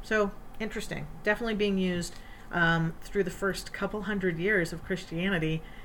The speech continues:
in other sources. Go figure. Cool. Cool. All right. The next one. Um, the next one that you say, what's the power scripture that you go to in First Corinthians fifteen? I know you're thinking about it, and you're like, "Lori, get there quick."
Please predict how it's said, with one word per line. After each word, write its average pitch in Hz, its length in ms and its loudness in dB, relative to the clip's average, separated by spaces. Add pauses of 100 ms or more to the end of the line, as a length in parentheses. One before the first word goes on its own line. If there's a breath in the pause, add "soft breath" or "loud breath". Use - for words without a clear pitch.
(160 loud breath)
in 196 120 4
other 202 200 2
sources. 208 560 -2 (320)
Go 185 120 0
figure. 165 360 -2 (160)
Cool. 247 360 6 (360)
Cool. 233 280 6 (120)
All 220 40 12
right. 202 220 12 (180)
The 214 60 0
next 240 240 6
one. 156 200 2 (600 loud breath)
Um, 214 400 4 (100)
the 220 120 0
next 254 340 2
one 339 160 2
that 277 180 0
you 226 120 2
say, 214 200 4
what's 254 240 2
the 254 140 -2
power 196 320 4
scripture 165 420 -2
that 156 140 0
you 160 100 -2
go 156 160 2
to 160 300 -2 (320 loud breath)
in 165 60 -6
First 170 260 -2
Corinthians 160 360 0
fifteen? 165 380 0
I 180 80 0
know 190 100 4
you're 254 120 2
thinking 262 320 -2
about 151 240 4
it, 151 160 0
and 175 120 -2
you're 160 120 2
like, 147 200 -2
"Lori, 175 320 2 (340 loud breath)
get 190 180 0
there 160 100 2
quick." - 360 0